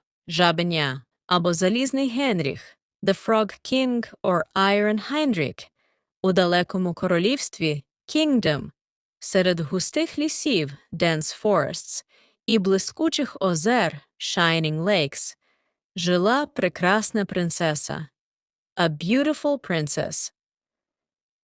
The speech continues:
Її золотиста коса, Golden Braid, спадала до пояса, а очі, Eyes, світилися,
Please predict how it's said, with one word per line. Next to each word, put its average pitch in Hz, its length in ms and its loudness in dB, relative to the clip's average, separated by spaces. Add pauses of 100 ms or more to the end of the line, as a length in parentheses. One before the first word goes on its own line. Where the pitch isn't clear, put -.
(220)
Її 240 400 2
золотиста 214 840 0
коса, 160 680 -2 (260)
Golden 165 560 0
Braid, 175 480 0 (420)
спадала 196 680 0
до 196 140 -2
пояса, 240 680 -2 (480)
а 185 160 4 (100)
очі, 247 640 0 (240)
Eyes, 233 580 -2 (360)
світилися, 180 1000 0